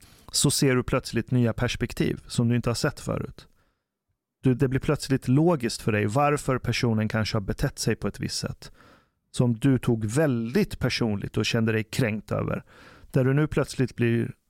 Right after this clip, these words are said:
snarare blir så här: "Aha, nu fattar jag varför han eller hon sa så eller betedde sig så."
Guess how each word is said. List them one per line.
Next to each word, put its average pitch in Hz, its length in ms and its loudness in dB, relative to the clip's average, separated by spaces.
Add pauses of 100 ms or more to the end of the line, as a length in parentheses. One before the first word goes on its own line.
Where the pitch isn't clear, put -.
(300)
snarare 127 280 2
blir 117 140 0
så - 140 -2
här: 110 100 0
"Aha, 131 500 2 (840)
nu 165 180 6
fattar 123 380 0
jag 107 80 2
varför 101 600 0
han 110 260 0
eller 107 140 0
hon 98 360 0
sa - 360 -2
så - 500 -6
eller 113 180 2
betedde 104 420 -4
sig 101 200 -4
så." - 360 -4